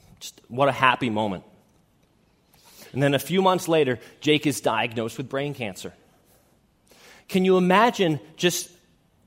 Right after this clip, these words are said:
I mean, I can't, but can you imagine going from such a happy experience to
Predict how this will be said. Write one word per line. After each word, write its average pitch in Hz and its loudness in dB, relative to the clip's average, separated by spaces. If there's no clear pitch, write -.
I 139 -10
mean, 156 -2
I 151 -2
can't, 170 2
but - 0
can 190 2
you 196 6
imagine 175 2
going 185 6
from 143 2
such 214 0
a 143 2
happy 208 2
experience 151 0
to - -12